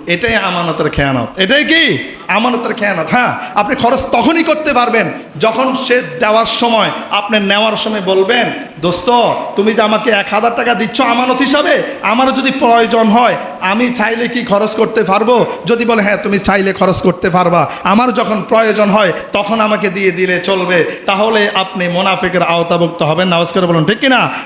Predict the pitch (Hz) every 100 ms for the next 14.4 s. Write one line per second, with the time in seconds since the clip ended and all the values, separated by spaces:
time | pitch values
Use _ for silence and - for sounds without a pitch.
0 | - 247 240 240 226 220 220 190 - -
1 | 180 208 269 277 285 240 240 247 233 196
2 | 151 - 135 214 214 247 247 247 220 180
3 | - - 196 220 220 226 220 220 202 214
4 | 214 190 180 190 190 185 175 165 170 170
5 | 185 180 - 185 175 165 156 170 175 175
6 | 170 165 160 135 131 - 156 160 170 151
7 | - 170 170 170 165 156 151 143 156 151
8 | 143 127 127 - - - - 170 175 240
9 | 254 254 240 190 127 - - 180 175 196
10 | 196 185 180 214 202 202 190 175 180 156
11 | - - - 220 220 208 180 180 180 165
12 | 151 170 151 139 175 139 110 - - 170
13 | 185 196 196 180 175 180 180 175 170 165
14 | - 170 156 135